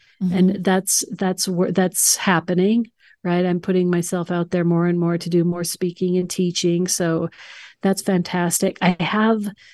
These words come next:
Speaker 2: a couple of books that are kind of in the works. One's further along than the other, but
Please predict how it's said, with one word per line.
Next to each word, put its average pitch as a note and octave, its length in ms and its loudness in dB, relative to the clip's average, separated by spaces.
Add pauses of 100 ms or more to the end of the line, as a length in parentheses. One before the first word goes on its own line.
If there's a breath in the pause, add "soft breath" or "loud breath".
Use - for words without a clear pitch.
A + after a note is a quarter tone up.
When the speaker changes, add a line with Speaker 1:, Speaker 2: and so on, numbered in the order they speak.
(360 soft breath)
Speaker 2:
a G3 60 0
couple A#3 480 2
of A#3+ 300 4
books A3+ 540 4
that G#3+ 160 2
are G#3 80 2
kind G#3+ 360 0
of G#3 120 2
in G3+ 160 2
the G#3 100 0
works. G3+ 400 -4
One's G3+ 400 4
further G3 380 0
along F3 400 2
than F3 140 2
the E3+ 180 2
other, E3+ 260 0
but F3+ 240 -2